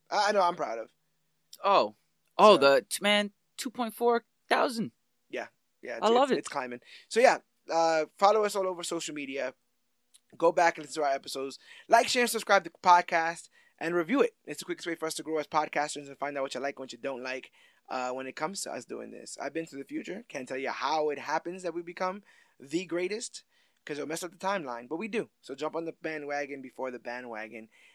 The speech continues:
Speaker 1: ends up being full. We hope our first impression was worth a damn, <laughs> our first episode. I go back and listen to that sometimes.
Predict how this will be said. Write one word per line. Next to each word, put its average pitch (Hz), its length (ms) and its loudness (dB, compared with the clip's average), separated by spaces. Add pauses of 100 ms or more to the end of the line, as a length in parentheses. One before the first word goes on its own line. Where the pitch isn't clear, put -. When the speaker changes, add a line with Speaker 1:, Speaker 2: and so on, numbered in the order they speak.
(200)
Speaker 1:
ends 139 220 -10
up 127 100 -8
being 135 220 -12
full. 123 420 -8 (400)
We 240 100 4
hope 302 200 6
our 254 280 8
first - 280 -8
impression 123 420 -14
was 120 140 -16
worth 123 140 -16
a - 140 -8
damn, 214 420 0
<laughs> 180 80 0
our 160 160 2
first - 340 -6
episode. 156 400 -6
I 160 60 -2
go 151 180 -8
back 143 220 -4
and 139 80 -6
listen 135 140 -12
to 147 40 -6
that 131 160 -4
sometimes. 135 640 -12